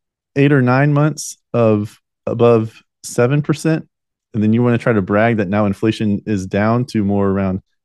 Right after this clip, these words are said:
six percent, which is still more than wage growth. Wage growth of four percent, yet inflation six percent. So actually, your wage growth is negative two percent. So, you know, make this make sense. But again, the spin on,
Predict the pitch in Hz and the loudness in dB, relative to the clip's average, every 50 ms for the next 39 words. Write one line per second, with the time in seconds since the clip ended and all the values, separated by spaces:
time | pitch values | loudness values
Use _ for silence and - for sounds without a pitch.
0 | _ _ _ - - - 165 160 - - 175 - - 185 185 170 127 - - 110 | _ _ _ -16 -4 -4 -4 -4 -2 -6 -6 -2 -2 -2 0 0 -2 -2 -2 -6
1 | - - - 135 123 123 123 123 - _ _ _ _ _ _ _ _ _ _ _ | -6 -4 -2 0 2 2 0 0 -4 _ _ _ _ _ _ _ _ _ _ _
2 | - - 104 107 127 160 180 170 160 165 160 151 135 139 151 160 156 156 156 - | -12 -4 0 2 2 4 2 2 2 0 0 0 2 2 2 2 2 0 -2 0
3 | 151 156 160 175 - _ _ - - _ _ _ _ _ _ _ _ _ _ _ | 0 2 2 0 -2 _ _ -20 -20 _ _ _ _ _ _ _ _ _ _ _
4 | _ _ _ _ _ _ _ _ _ _ _ _ 123 - 151 151 143 - 151 151 | _ _ _ _ _ _ _ _ _ _ _ _ 2 2 4 2 2 2 2 2
5 | 156 147 120 110 101 98 - _ _ - 147 151 151 147 147 139 - - 143 147 | 2 2 0 -2 -2 -4 -10 _ _ -2 0 0 0 0 -2 -6 -2 0 0 0
6 | 147 104 - - 123 117 110 - - _ _ 127 113 - 143 143 - - 117 107 | 0 -2 -4 -2 0 0 0 0 -2 _ _ -6 -2 0 -2 -2 0 -2 -6 -4
7 | - 147 147 - - - 139 - - 139 135 127 - - _ _ _ _ _ _ | -4 -6 -6 -6 -6 -12 -12 -6 -4 -4 -4 -4 -6 -12 _ _ _ _ _ _
8 | _ _ _ _ _ _ _ _ _ _ - - 120 120 117 113 101 117 127 127 | _ _ _ _ _ _ _ _ _ _ -2 2 4 4 4 4 2 0 -2 -2
9 | - 127 120 113 113 104 104 101 101 110 120 123 123 117 - 117 113 110 - 104 | 0 0 2 2 4 4 2 2 2 2 2 2 0 0 0 0 0 2 2 0
10 | 98 110 107 110 104 101 95 - - - 165 156 165 151 - 175 165 156 - - | 0 0 0 0 0 -2 -4 -6 -4 -4 -2 -2 -2 -4 -2 -2 -4 -4 -4 -2
11 | - 127 113 107 101 - _ _ _ _ _ _ _ _ _ _ _ _ 127 123 | 0 2 2 2 0 -2 _ _ _ _ _ _ _ _ _ _ _ _ 0 2
12 | 127 131 139 139 - 135 123 - 123 117 - - - 120 104 92 - 117 107 113 | 2 4 2 2 2 0 0 0 -2 -2 -2 -2 -2 0 0 0 0 0 0 2
13 | 123 123 113 101 101 104 - - - - 156 156 156 143 131 120 98 110 110 107 | 2 2 2 2 2 0 -2 -4 -4 0 0 2 4 2 2 2 2 2 2 2
14 | 107 104 - - | 2 0 -2 -8